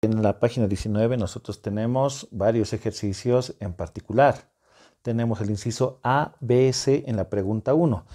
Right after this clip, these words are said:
¿Qué tal si hacemos el B? ¿Listo?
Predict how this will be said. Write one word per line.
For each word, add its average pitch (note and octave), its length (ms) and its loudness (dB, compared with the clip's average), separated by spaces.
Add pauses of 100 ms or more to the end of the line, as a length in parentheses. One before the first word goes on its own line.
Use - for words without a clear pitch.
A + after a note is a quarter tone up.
(140)
¿Qué G3 140 -2
tal A3 260 2
si - 140 4
hacemos C#3+ 400 4
el A2 100 6
B? G#2 300 2 (1600)
¿Listo? A2 500 -2